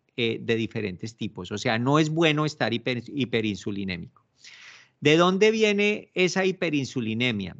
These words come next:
Entonces, anteriormente se venía pensando, y aún algunos autores así lo piensan, que el problema primario es que como,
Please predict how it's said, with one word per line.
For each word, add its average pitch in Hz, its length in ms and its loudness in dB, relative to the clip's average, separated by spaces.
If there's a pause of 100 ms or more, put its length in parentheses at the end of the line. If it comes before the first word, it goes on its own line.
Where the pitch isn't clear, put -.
(160)
Entonces, 185 420 0
anteriormente 185 840 2
se 190 140 0
venía 127 320 0
pensando, 143 580 -2
y 120 80 0
aún 113 320 -2
algunos 156 360 0
autores 117 440 0
así 113 180 -2
lo 135 160 -2
piensan, 117 460 0 (500)
que 165 240 6
el 160 100 6
problema 185 560 4
primario 202 720 2
es 151 200 0
que 175 220 -2
como, 151 560 0